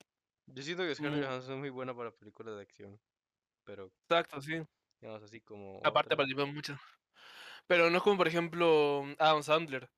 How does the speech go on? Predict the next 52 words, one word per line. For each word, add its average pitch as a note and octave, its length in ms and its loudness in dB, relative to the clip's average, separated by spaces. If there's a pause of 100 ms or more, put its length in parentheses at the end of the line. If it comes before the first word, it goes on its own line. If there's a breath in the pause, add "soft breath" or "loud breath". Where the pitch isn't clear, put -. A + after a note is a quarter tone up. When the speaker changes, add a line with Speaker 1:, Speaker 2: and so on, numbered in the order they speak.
Speaker 2:
Bueno, F3 200 6
Adam G3 180 6
Sandler, G#3 440 0 (260)
o D#3+ 80 -6
Speaker 1:
Bueno, - 20 -2
Speaker 2:
sea, C#3+ 140 4
no, B2+ 100 2
Speaker 1:
Adam C#3+ 100 2
Speaker 2:
no, - 20 -6
Speaker 1:
Sandler F3 260 -2
Speaker 2:
espérate. F3+ 40 -2
Speaker 1:
es F3+ 60 -4
un F#3+ 60 -2
imbécil. F3+ 520 -2
<laughs> - 460 -10
Yo C#3 120 -4
no D#3+ 60 -6
sé F3+ 140 -8
si F#3 60 -4
Speaker 2:
No, G3 100 0
no, F#3 200 2
Speaker 1:
usted - 20 -10
Speaker 2:
me E3+ 140 -4
explico. G3 420 -8 (380)
Pero, F3 240 -4
o F3 60 -6
sea, F3+ 180 4
Adam F#3 340 6
Sandler G3+ 340 2
yo E3 100 -2
siempre F3 200 -2
lo F3 60 2
hice F3 120 0
como D3 400 -4
en C#3 80 0
las C#3 80 0
películas D3+ 300 2
estúpidas E3 440 0
y C#3+ 60 0
el C#3+ 240 -8
mismo E3 340 2
Speaker 1:
La, D3 180 2
Speaker 2:
personaje. D3 60 2
Speaker 1:
en C3 140 -4
la B2+ 140 -4
película C3 420 0
Speaker 2:
Pero - 0 -
Speaker 1:
de, B2 300 0
de A#2+ 140 -6
mae B2+ 300 -4
cuarentón C3 600 -6
soltero C#3+ 840 -6